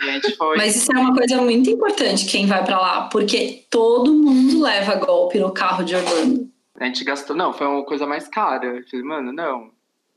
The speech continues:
Speaker 1: Melhor você reservar antes, sei lá, fazer." Bem que ele reservou
Speaker 2: Mas eu já
Speaker 1: antes.
Speaker 2: reservei antes, já paguei antes, que nem ele falou que pagou. E aí chegou na hora, eles começam, "Não, mas aqui tem a obrigatoriedade de um outro seguro que você precisa fazer."
Speaker 1: Ah, eu acho
Speaker 2: E
Speaker 1: que a
Speaker 2: você
Speaker 1: mulher falou
Speaker 2: paga.
Speaker 1: isso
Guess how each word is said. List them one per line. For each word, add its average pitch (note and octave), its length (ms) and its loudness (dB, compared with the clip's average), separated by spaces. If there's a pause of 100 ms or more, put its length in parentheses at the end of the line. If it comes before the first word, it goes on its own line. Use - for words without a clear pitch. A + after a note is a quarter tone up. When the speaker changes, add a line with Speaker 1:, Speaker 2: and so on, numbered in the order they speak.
Speaker 1:
Melhor C3 300 -2
você C#3+ 720 0
reservar D3 500 -2
antes, A#2 280 -4
sei C3 100 -4
lá, G#2+ 380 -4 (200)
fazer." G#2+ 320 -12
Bem C#3+ 120 -4
que - 80 -4
ele F3 80 -2
reservou F3+ 220 0
Speaker 2:
Mas G#3 140 0
eu C4 60 2
já D4 140 0
Speaker 1:
antes. D4 140 2
Speaker 2:
reservei B3 440 2
antes, G3+ 440 0
já G#3 160 0
paguei G#3 360 0
antes, G#3 160 0
que - 140 -4
nem G3 160 0
ele G#3+ 100 0
falou F#3 200 0
que F3+ 60 -8
pagou. E3+ 540 0 (380)
E G3 100 0
aí G3 100 2
chegou G3+ 240 0
na G3+ 140 2
hora, F#3+ 140 2
eles G3+ 180 0
começam, G3 420 0
"Não, C4 280 4
mas G#3 200 2
aqui A3+ 320 0
tem B3+ 160 2
a A3+ 60 2
obrigatoriedade G3+ 880 0
de A3 80 2
um B3+ 160 6
outro A#3+ 400 2
seguro F3+ 520 0
que F#3 80 -4
você F3+ 200 -2
precisa F#3 380 -4
fazer." E3 460 0
Speaker 1:
Ah, C#3 160 0
eu B2+ 60 2
acho B2+ 120 0
Speaker 2:
E - 60 -2
Speaker 1:
que - 180 -10
a C3+ 80 -2
Speaker 2:
você C#3+ 180 -2
Speaker 1:
mulher C3+ 160 -2
falou D#3+ 260 -2
Speaker 2:
paga. D3 200 0
Speaker 1:
isso - 260 -6